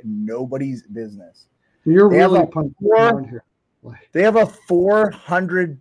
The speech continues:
Speaker 1: win percentage against teams with sub five hundred records this year. Uh,
Speaker 2: Mm.
Speaker 1: that was, I just, and you know this, I'm not, I'm, I don't hate the Leafs. I would love to see the Leafs do well.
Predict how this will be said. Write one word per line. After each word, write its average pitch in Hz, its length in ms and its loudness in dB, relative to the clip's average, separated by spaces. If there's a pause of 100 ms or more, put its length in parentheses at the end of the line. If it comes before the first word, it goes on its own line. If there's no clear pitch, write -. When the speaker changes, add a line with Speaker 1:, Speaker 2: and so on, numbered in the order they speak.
(120)
Speaker 1:
win 160 300 -4
percentage 143 480 -8
against 135 380 -8
teams 151 320 -8
with 123 100 -10
sub 139 380 -2
five 147 240 0
hundred 135 240 -6
records 123 420 -10
this 123 220 -14
year. 113 320 -10 (580)
Uh, 120 60 -6
Speaker 2:
Mm. 117 460 -2 (500)
Speaker 1:
that 139 340 0
was, 156 300 -2 (100)
I 160 160 2
just, 175 300 -4
and 190 160 -2
you 254 100 -2
know 302 240 2
this, 269 240 -2
I'm 202 140 2
not, 269 180 -2 (140)
I'm, 208 280 -4
I 226 180 2
don't 440 260 4
hate 302 220 0
the 262 80 2
Leafs. 359 440 0
I 285 160 2
would 330 140 -2
love 311 240 0
to 320 80 -8
see 392 180 -10
the 302 100 -8
Leafs 285 280 -6
do 269 160 -10
well. 240 500 0